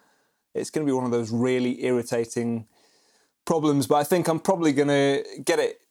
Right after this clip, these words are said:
working. Obvi-, obviously need to get it working to a degree where I can ride it. And then, to be honest with you, even if it never gives me another problem, I'm not gonna stick with it.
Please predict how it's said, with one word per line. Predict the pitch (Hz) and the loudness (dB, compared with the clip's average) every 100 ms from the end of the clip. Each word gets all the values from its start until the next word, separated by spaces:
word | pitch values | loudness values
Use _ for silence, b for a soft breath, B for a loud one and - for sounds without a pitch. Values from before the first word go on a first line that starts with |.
| - | -6
working. | 143 143 135 139 135 | 0 2 2 0 0
Obvi-, | 127 120 123 | 0 0 0
obviously | 139 127 131 | 0 0 0
need | 123 113 | 0 2
to | |
get | 120 | 0
it | 117 | 2
working | 120 120 117 117 | 2 2 0 -2
to | - | 0
a | |
degree | 117 123 113 | 0 2 2
where | 113 | 0
I | |
can | - 113 | -2 -2
ride | 113 113 | 0 -2
it. | 110 110 - | -4 -6 -6
And | 120 120 | -2 -2
then, | 120 117 120 - _ _ | -2 -2 -4 -8 _ _
to | - | -4
be | 135 143 | 2 2
honest | 147 139 | 0 -2
with | 120 | 0
you, | 123 | 0
even | 151 170 151 151 | 2 0 2 0
if | 143 | 2
it | 135 | 0
never | 135 139 139 | 4 2 2
gives | 135 139 123 | 0 0 2
me | 135 | 2
another | 139 135 | 2 0
problem, | - 139 147 160 165 | 0 0 2 0 -2
I'm | 127 131 | -2 0
not | 135 127 | 0 -2
gonna | 120 117 | -4 -6
stick | - 107 | -6 -6
with | 110 | -6
it. | 110 | -8